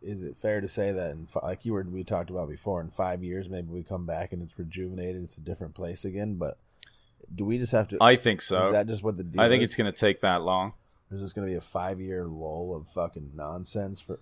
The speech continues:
Speaker 1: and then we're just gonna, like, hopefully ride it out. That just seems like a long time to ride something out.
Speaker 2: Well, but I mean, who knows? In that amount of time, maybe d-, different things have happened, and, and that's not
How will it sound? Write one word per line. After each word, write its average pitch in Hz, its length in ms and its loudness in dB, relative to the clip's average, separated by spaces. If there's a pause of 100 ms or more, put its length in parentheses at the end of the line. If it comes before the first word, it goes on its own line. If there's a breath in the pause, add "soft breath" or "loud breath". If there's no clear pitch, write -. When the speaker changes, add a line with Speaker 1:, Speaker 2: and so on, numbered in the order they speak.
Speaker 1:
and 73 180 -10
then 85 140 -10
we're 80 100 -10
just 87 140 -12
gonna, 82 180 -10
like, 76 240 -10
hopefully 92 580 -4
ride 85 300 0
it 78 100 -6
out. 80 300 -2
That 98 140 -2
just 107 160 -4
seems 98 180 -4
like 80 120 -6
a 73 60 -10
long 80 320 -4
time 85 280 -6
to 71 80 -10
ride 73 320 -4
something 69 300 -6
out. 67 220 -10 (1600)
Speaker 2:
Well, 131 300 8
but 120 160 6
I 120 100 8
mean, 120 220 4
who 120 160 6
knows? 107 360 4
In 101 80 -2
that 113 160 6
amount 110 180 6
of 92 80 0
time, 98 460 4 (220)
maybe 101 600 0 (300)
d-, 101 120 -6
different - 380 2
things 101 220 0
have 95 100 -2
happened, 104 360 2
and, 90 280 -6
and 90 200 -6
that's 92 300 0
not 107 360 0